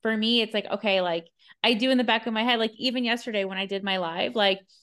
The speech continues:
I know that you unapologetically go on Instagram. Like, you're not the person. And I love that you are so raw with your life that you show, like, you don't have to, like, go on here and be all dolled up and, like,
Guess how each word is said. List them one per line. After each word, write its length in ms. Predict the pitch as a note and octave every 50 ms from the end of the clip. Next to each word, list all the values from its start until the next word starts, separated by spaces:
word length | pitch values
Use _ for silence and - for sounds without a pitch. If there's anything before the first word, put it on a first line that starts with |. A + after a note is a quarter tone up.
| _ _ _ _ _ _ _ _
I 140 | G#3 A3+ B3
know 200 | B3 A#3+ A#3 B3
that 160 | B3 C4 B3+
you 220 | G#3 A3 B3+ C4 -
unapologetically 960 | - A3+ A#3+ B3 A#3 A#3+ A#3 A3+ A3+ A3+ G#3+ A3 G#3 G#3+ A3+ A3 A3+ A3+ G#3+
go 120 | F#3 - G3
on 200 | G3+ G#3 A3 G#3+
Instagram. 560 | - - A3+ A3 - A3+ G3+ G#3 F#3+ F3+ F3+
Like, 180 | F3+ F3 F3+ F3+
you're 140 | G#3 A#3
not 280 | A#3 A#3 A#3 A#3 A3 -
the 60 | A3+
person. 460 | G#3+ - A#3 G#3 A3 A3 A#3 A3+ G#3
And 140 | - A3 A3
I 80 | G#3+ G#3
love 260 | G#3 G#3 G#3+ A#3+ A3
that 120 | G#3+ E3+
you 340 | A#2 G#3 G#3+ G#3 G3+ F#3+ F3+ F3+ -
are 160 | E3 G3+ G#3
so 320 | G3+ - - A#3 A3 A3
raw 300 | G#3 F3+ G3 F#3 F#3 G3
with 200 | G3+ G3+ G#3 G3+
your 160 | G3 F#3 F#3 F#3
life 320 | E3+ F3 F3 G3+ C4+ C#4 -
that 80 | G#3+ F#3
you 100 | G3+ G#3
show, 260 | G3+ - - A3+ A#3
like, 200 | G#3+ F#3+ F#3 F#3 F#3
you 100 | G3 A3
don't 180 | A#3 A#3 A#3+ A3+
have 280 | G#3 - G3+ G3+ G#3 -
to, 80 | - G#3
like, 220 | G#3+ G#3+ G3+ G#3 - - - - _ _ _
go 140 | A3+ A#3+ A#3+
on 200 | A3+ A3 A3 A#3+
here 200 | B3 A#3+ A3+ A3+
and 100 | A3+ G#3
be 140 | G#3+ G#3+ G#3+
all 180 | G#3 G#3+ A3
dolled 320 | G3+ A3 G#3 G#3 G#3+ G3+ G#3+
up 180 | G#3 G#3+ G#3
and, 140 | A3 G#3+ G#3+
like, 220 | G#3 G3+ G3 G3